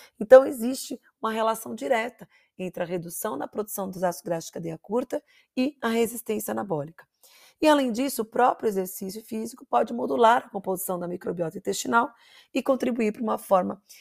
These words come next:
relevante, e, e contribuir de forma relevante, né, pra saúde muscular. Então, esses metabólitos produzidos no intestino,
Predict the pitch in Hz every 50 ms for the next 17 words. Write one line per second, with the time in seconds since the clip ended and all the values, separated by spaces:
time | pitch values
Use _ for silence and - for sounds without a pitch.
0 | _ _ - - 220 233 240 208 185 190 185 190 202 208 - - 208 - - 214
1 | 196 - 226 220 220 214 185 185 196 190 196 - 190 180 190 185 170 - 208 202
2 | 208 190 147 185 196 220 - - 175 185 190 - - 202 185 - - - 185 165
3 | 170 165 190 175 - _ _ _ _ _ _ _ - 196 202 190 - - - 214
4 | 202 151 135 143 _ _ _ _ - - _ _ _ - 214 208 - 247 247 247
5 | - - _ _ - 226 254 269 269 269 269 247 214 208 202 208 208 190 170 165
6 | 175 175 185 202 220 214 202 196 - - 175 - - - 185 180 165 165 160 160
7 | 170 180 165 165 156 156 156 151 151 - 202 185 - - - - 196 208 247 294